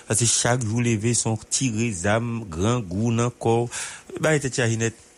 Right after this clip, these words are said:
On va être chargé. Mais avec docteur Francis, on a regardé et fibrome, on a regardé fibrome. Et, mais d'accord avec moi, qu'il y a un petit décalage, puisque maladie, li lié, tout, il y a des bagailles,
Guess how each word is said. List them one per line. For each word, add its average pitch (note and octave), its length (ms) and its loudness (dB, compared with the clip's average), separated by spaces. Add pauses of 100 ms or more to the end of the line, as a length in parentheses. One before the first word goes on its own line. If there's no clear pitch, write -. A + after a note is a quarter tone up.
(120)
On A#2 100 -6
va A2 140 0
être G#2+ 240 -4
chargé. G2 180 0
Mais A2+ 120 0
avec D3 200 0
docteur C#3+ 260 -2
Francis, D3+ 280 -2
on C#3+ 40 0
a C#3 60 0
regardé C3 360 2 (340)
et A#2+ 100 0
fibrome, B2+ 560 -2 (200)
on - 40 -6
a A2 40 -6
regardé G#2 260 0
fibrome. A2+ 640 -6 (480)
Et, A2+ 200 -2
mais C3 360 -2 (100)
d'accord G#2+ 400 2
avec G2+ 240 -2
moi, A2+ 160 -2
qu'il - 320 -4
y - 20 2
a A2+ 40 2
un G2+ 160 0
petit G2+ 180 -2
décalage, G2+ 540 0
puisque G2 280 -4
maladie, F#2+ 520 0
li G2 180 0
lié, F#2 460 -2
tout, B2 180 -2
il G#2 40 -2
y - 20 2
a G2+ 40 0
des F#2+ 80 0
bagailles, A2 400 2